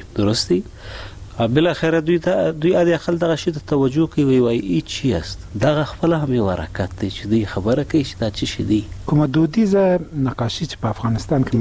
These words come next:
Speaker 2: موجوده وه، د دې په حصه کې راته ووایاست چې دا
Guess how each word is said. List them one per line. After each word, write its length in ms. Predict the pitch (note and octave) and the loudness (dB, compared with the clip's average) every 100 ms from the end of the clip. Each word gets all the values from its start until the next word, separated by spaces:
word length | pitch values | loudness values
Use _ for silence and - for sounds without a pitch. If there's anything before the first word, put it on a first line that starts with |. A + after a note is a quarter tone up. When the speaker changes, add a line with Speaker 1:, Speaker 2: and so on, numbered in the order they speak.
| A#2+ | 2
Speaker 2:
موجوده 320 | A2+ C3+ G#2 | 2 0 0
وه، 80 | G2 - - - - - | -4 -10 -16 -14 -10 -2
د 20 | E3 | 0
دې 80 | C4 | 2
په 60 | G3 G3+ | 2 0
حصه 180 | - F#3+ | 0 -2
کې 120 | - D3+ | 0 0
راته 180 | C#3 | 0
ووایاست 540 | D3+ D3 C#3 C3+ B2+ - | 2 2 4 2 0 0
چې 220 | A#2+ - C3 | -2 -2 0
دا 100 | D3+ | 2